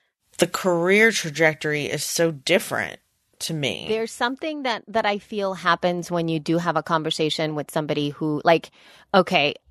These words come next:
Speaker 2: Matt from, uh, Radio Public. Like,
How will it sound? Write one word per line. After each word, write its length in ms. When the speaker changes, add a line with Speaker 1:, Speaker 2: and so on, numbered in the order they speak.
Speaker 2:
Matt 440
from, 420
uh, 640
Radio 380
Public. 580
Like, 280